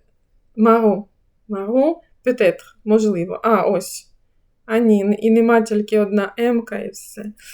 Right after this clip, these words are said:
Мар'юно. Це т-, це все календар, е, з товарами іменно марки Мар'юно. Тобто та, що бутічки їхні так називаються. Ух ти! Le pinceau est très fin. М, пензлик дуже тоненький.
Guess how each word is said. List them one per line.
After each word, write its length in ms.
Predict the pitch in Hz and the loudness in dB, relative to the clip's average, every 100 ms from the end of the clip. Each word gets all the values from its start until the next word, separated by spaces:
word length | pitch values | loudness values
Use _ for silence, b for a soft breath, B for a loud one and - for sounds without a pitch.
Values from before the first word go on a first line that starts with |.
| B _ | B _
Мар'юно. 560 | 214 240 240 240 233 196 | 0 2 4 4 4 2
Це 240 | 214 294 302 | 0 -2 -2
т-, 140 | - | -4
це 220 | 214 269 | -6 -4
все 320 | 277 - 311 | -4 0 2
календар, 680 | 311 269 247 226 269 320 339 B B B - | 4 2 2 4 4 4 2 B B B 0
е, 100 | 214 | 2
з 180 | 208 226 | 2 0
товарами 600 | 226 220 277 302 254 226 | -2 2 4 4 4 2
іменно 380 | 240 254 240 240 | 2 2 4 2
марки 400 | 226 233 233 233 | 2 2 0 0
Мар'юно. 600 | 220 226 214 220 196 160 | 2 4 4 4 2 -2
Тобто 260 | - - 190 | -14 -12 -6
та, 180 | 214 214 | -2 -2
що 220 | - 202 185 190 185 | -4 -10 -10 -12 -8
бутічки 460 | 214 214 214 - 170 | -8 -8 -14 -12 -12
їхні 380 | 170 - 185 | -12 -14 -14
так 240 | - 165 - | -14 -16 -14
називаються. 1000 | 185 190 202 254 339 262 - - - 214 _ _ _ _ _ _ - | -14 -12 -8 -8 -8 -10 -16 -20 -18 -20 _ _ _ _ _ _ -14
Ух 160 | 247 | -14
ти! 280 | - - 208 _ _ _ _ _ _ _ _ _ _ _ _ | -14 -12 -12 _ _ _ _ _ _ _ _ _ _ _ _
Le 440 | 226 220 226 269 269 | 2 4 6 6 6
pinceau 580 | 247 240 - - 294 294 | 2 0 -2 0 2 4
est 260 | 262 254 | 2 0
très 280 | 240 233 - | -4 -6 -6
fin. 200 | 214 202 208 _ _ _ _ _ _ 202 | -6 -6 -8 _ _ _ _ _ _ -14
М, 360 | 196 190 196 | -10 -10 -4
пензлик 460 | 240 254 254 247 214 | 2 2 2 0 0
дуже 460 | 240 277 294 262 | -2 -2 -2 -2
тоненький. 720 | 247 220 202 202 214 - 302 | -2 -2 0 0 -2 -4 -8